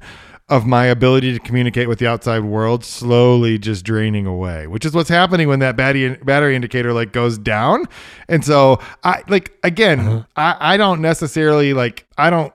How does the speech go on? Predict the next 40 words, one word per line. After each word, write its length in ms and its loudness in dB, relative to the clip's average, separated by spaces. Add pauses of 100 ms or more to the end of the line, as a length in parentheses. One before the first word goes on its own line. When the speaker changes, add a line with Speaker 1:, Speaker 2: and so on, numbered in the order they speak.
(100)
Speaker 1:
I, 180 -10
I'm 120 -6
kind 220 2
of 80 2
indifferent. 480 2
It's 120 -2
just, 340 -2
to 100 0
me, 340 2
having 300 -2
the 80 -2
number 260 0
there 140 0
just 200 -8
makes 240 -4
more 200 -2
sense 280 -4
because 320 -2 (200)
if 320 -2
I 80 2
want 300 2
that 120 4
information, 460 -2
why 140 2
do 60 2
I 60 2
wanna 220 0
swipe 340 -2
over 260 2
to 120 -8
the, 160 -2 (300)
the, 160 0
the 380 -2 (160)
Today 260 4
View 200 2
or, 240 0
or 140 0
pull 180 2
up 140 2
a 180 0